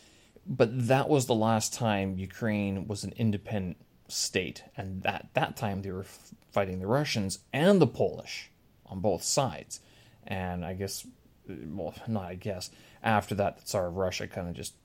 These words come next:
I think they made a deal with Poland. I can't remember how that, how the exact history goes down. I should read it again. Um, but if you're looking for a good history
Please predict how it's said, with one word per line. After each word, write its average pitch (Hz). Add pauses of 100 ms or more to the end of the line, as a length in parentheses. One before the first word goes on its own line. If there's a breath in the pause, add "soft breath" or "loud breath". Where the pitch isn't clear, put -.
(300)
I -
think -
they 233
made 190
a 123
deal 117
with 117
Poland. 104
I 104
can't -
remember 147
how 107
that, - (360 loud breath)
how 113
the 104
exact 110
history 113
goes 98
down. 95
I 95
should 123
read 107
it 98
again. 98 (440 loud breath)
Um, 90 (120)
but 120
if 120
you're 180
looking 302
for 202
a 127
good 139
history 120